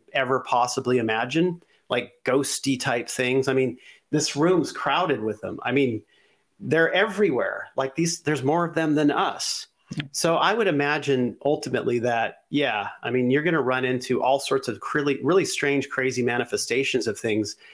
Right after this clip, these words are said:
Slender Man included, and, and these things can make themselves, if they have enough energy, known in the three D.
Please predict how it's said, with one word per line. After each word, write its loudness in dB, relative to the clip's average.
Slender 2
Man 0
included, 0
and, -2
and 2
these 2
things 2
can 0
make -2
themselves, 0
if -4
they -2
have -2
enough -4
energy, -2
known 2
in 0
the -2
three -2
D. -4